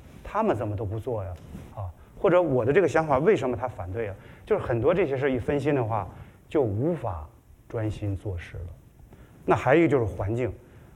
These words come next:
我相信大家都有恐高症，很多人都有啊，不是说百分之百，很多人都有恐高症。如果在一个很高的一个，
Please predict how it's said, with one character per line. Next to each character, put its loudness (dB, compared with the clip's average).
我 2
相 2
信 4
大 6
家 6
都 6
有 6
恐 -2
高 2
症， -2
很 4
多 8
人 6
都 8
有 6
啊， 0
不 2
是 4
说 6
百 -2
分 2
之 2
百， -2
很 6
多 8
人 6
都 6
有 6
恐 -4
高 0
症。 -2
如 6
果 6
在 6
一 6
个 6
很 0
高 6
的 6
一 2
个， 0